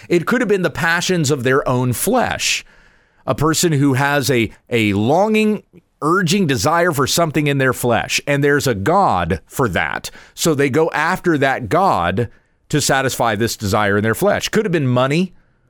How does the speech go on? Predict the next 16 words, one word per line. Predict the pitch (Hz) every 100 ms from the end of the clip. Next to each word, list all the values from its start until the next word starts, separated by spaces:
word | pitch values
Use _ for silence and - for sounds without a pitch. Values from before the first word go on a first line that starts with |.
| _
right? | - 127 185 185
Could | 156
have | 151
been, | 151 139
uh, | 135 123
the | 135
desire | 117 123 139
for | 143 139
fame | - 135 131
and | 117
fortune. | - 127 135 160 185 202 - - _
It | 117 -
could | 151
have |
been | 127 107
sex, | - 143 151 110 - -